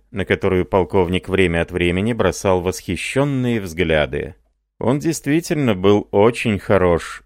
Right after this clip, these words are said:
этот охотник за приданым, который ловко скрывал волчью жадность и преступную испорченность под обольстительной и обаятельной наружностью светского льва. Трудно было бы определить его возраст.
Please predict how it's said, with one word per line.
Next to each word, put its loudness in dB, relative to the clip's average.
этот 2
охотник 2
за 0
приданым, 0
который 2
ловко 2
скрывал 4
волчью 0
жадность -2
и -2
преступную -2
испорченность -4
под -2
обольстительной 0
и -2
обаятельной 2
наружностью 0
светского -2
льва. 2
Трудно 2
было 4
бы 6
определить -2
его 0
возраст. -4